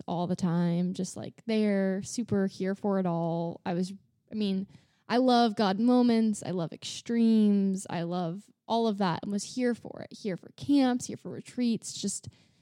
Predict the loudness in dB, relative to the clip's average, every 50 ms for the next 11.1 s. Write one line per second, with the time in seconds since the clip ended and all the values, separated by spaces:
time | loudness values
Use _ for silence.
0 | _ _ _ _ _ _ 2 4 4 6 6 6 4 4 2 -2 0 0 -2 -2
1 | 0 0 0 0 2 2 0 0 -2 -2 -2 0 2 2 2 0 -2 -4 -6 -6
2 | -4 -2 0 0 0 0 0 -2 -4 -6 -8 -14 -20 _ _ _ _ _ _ _
3 | _ _ _ _ -2 0 2 2 4 4 4 2 2 0 -2 -2 -4 -6 -8 -12
4 | _ -8 -4 -2 -2 -2 -2 -6 _ -2 0 0 2 0 0 0 0 0 2 2
5 | 0 0 -2 -2 -2 -2 -2 -2 -2 -2 -4 -6 -6 -4 -4 -2 -2 -2 -2 -4
6 | -6 -8 -10 -12 -12 -12 -8 -8 -8 -8 -8 -10 -12 -12 -14 -16 -20 -20 _ _
7 | _ _ _ _ _ _ -6 -2 0 0 0 0 -2 -4 -4 -4 -2 -2 -2 -2
8 | -2 -2 -4 -4 -4 -4 -6 -8 -10 -12 -10 -8 -6 -4 -2 -4 -4 -4 -6 -10
9 | -10 -10 -10 -10 -10 -10 -10 -10 -12 -14 -14 -12 -14 -14 -14 -16 -20 -18 -14 -12
10 | -10 -10 -10 -8 -8 -8 -8 -8 -8 -8 -8 -10 -10 -10 -12 -12 -12 -12 -12 -14
11 | -12